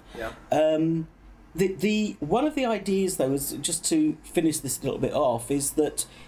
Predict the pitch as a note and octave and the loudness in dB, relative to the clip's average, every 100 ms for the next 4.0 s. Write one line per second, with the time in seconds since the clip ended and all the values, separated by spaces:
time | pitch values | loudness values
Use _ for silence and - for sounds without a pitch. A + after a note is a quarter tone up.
0 | - - - B3 C#4 D4 B3+ - D#3+ F3+ | -20 -2 0 2 2 2 0 -2 -2 0
1 | G3+ F#3+ D3+ B2 - - - A2 C3+ D3+ | 2 2 2 0 -2 -6 -6 -4 -4 -2
2 | B2 C3+ C#3+ D3 B2+ C3+ D3 - - D#3+ | -2 0 2 0 -2 -2 -2 -2 -4 0
3 | C3+ B2+ - - C3 D3 A#2 - B2 | 0 -2 -6 -6 0 2 0 -2 -4